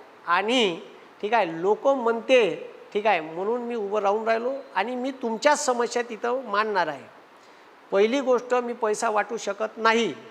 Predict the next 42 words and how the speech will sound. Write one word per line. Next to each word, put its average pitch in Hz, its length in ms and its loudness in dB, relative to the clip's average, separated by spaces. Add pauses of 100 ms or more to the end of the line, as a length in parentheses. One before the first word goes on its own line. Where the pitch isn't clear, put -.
हे 175 80 -8
लोकांना 202 360 -2
समजून 233 420 -2
घ्यावं. 139 280 -2 (720)
तुम्हाला 208 360 2
जर 262 160 2
पाचसो 233 360 0
की 233 160 -8
नोट, 226 300 0
मटन 214 360 -4
की 226 100 -8
बोट 220 320 0
और 214 100 0 (120)
तेरे 214 180 4
कोच 262 260 2
वोट 214 240 0
असं 170 240 -6
द्यायचं 202 320 0
असेल, 233 340 -2 (380)
तर 190 60 -12
ते 220 80 -2
तुम्ही 214 240 -4
तुमचं 214 300 -4
पाहिजे. 165 320 0
तुम्हाला 180 520 -2
वाटत 254 320 0
असेल 233 280 -6
तुमच्या 226 240 -4
भवितव्यासाठी 220 760 -4
मी 220 120 -10
तिथं 214 240 -10 (100)
गेलो 208 200 -2
पाहिजे, 233 340 -2 (400)
तुमचे 208 240 -4
मुद्दे 214 300 0
मांडले 208 380 0
पाहिजे, 233 400 -2 (340)
तर 214 40 -4
मला 208 240 -4
मतदान 202 400 -6
कर 208 180 2
जा. 156 160 -2